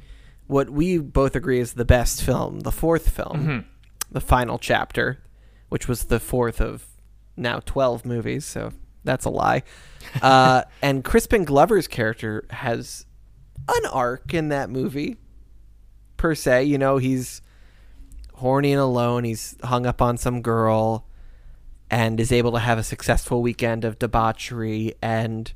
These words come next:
Speaker 1: sex, and then gets murdered.
Speaker 2: Mm-hmm.
Speaker 1: But that's more characterization than most people get in this series. So I think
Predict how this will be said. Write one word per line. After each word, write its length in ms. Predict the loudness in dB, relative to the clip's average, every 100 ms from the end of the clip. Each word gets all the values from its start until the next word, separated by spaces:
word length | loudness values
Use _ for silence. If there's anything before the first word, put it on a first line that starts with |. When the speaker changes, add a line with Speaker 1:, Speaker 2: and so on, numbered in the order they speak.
| -16 -20 -20 -20 -18
Speaker 1:
sex, 520 | -2 0 0 -2 -8 -4
and 140 | -2
then 120 | -2
gets 180 | -2 -6
murdered. 380 | -8 -10 -12 -10
Speaker 2:
Mm-hmm. 260 | -4 -4 -4 -8 -18 -20 -20 -20 -20 -12 0
Speaker 1:
But 160 | 4
that's 260 | 6 4 2
more 520 | 2 6 6 6 4
characterization 880 | 0 2 2 2 0 2 0 -2 -6
than 200 | -6 -2
most 240 | -2 -2 -4
people 260 | -6 -6 -2
get 360 | 2 2 0 -6
in 240 | -4 -4
this 160 | -6 -8
series. 760 | -6 -4 -4 -4 -8 -12 -14 -18 -20 -20 -20 -20 -20 -20 -20 -20 -20
So 580 | -8 2 4 4 4 0 -2
I 120 | 0
think 440 | 2 0 -6 -18